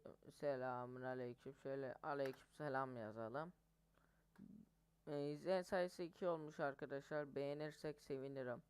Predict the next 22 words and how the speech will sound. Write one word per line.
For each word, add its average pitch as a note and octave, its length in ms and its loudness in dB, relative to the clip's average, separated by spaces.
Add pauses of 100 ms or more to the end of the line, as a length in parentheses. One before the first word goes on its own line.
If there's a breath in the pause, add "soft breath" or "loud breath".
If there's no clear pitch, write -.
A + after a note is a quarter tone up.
(540 soft breath)
Bugün F#3+ 360 0
kardeş F#3 540 12
kavgası F#3 480 8
yapacağız. E3 440 4
Deniz D#3+ 300 0
gelmek D#3+ 360 0
istiyor G3+ 340 2
mu? C3 360 -4 (1500)
Deniz'in E3+ 640 -2 (160)
kardeşi D#3+ 520 4
misin? C3+ 600 -6
Bilmiyorum D3+ 480 -6
ama. E3 300 -2 (1600)
Gelmek D3 520 -4
istiyor - 380 0
mu B2 240 -6
yani? A2 360 -6 (180)
Ben B2+ 160 -2
sorayım D#3 440 -2
da B2+ 60 -2
gene A2+ 340 -4
de. G#2 140 -4